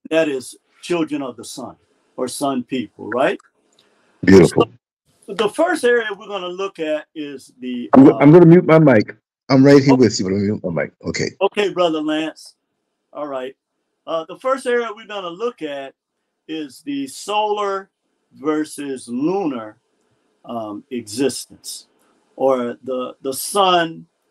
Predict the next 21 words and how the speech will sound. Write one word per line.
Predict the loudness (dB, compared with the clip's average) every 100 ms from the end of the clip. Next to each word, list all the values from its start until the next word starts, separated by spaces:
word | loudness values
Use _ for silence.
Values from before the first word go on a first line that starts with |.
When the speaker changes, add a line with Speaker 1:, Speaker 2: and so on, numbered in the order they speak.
| _
Speaker 1:
versus | -8 -8 -8 -14 -16 -12
the | -8
moon | -4 -2 -2 -6 -10 -14
existence. | -16 -10 -8 -8 -14 -18 -18 -20 -20 _ _ _ -10
Um, | -6 -4 -6 -8 -12 _ _ _ _ _ _ _ _ _ -4
we | -2
know | 0 0
we | -2 -2
live | 0 0
in | -2
a, | -6 -6 -10
in | -16
a | -12
world | -8 -2 -2 -4 -6
that's | -8 -8 -16 _ -20
more, | -18 -14 -8 -8 -6 -8 -10 -16
um, | -18 -16 -6
even | -4 0
though | -2
we | 2 0
live | -2 -6 -6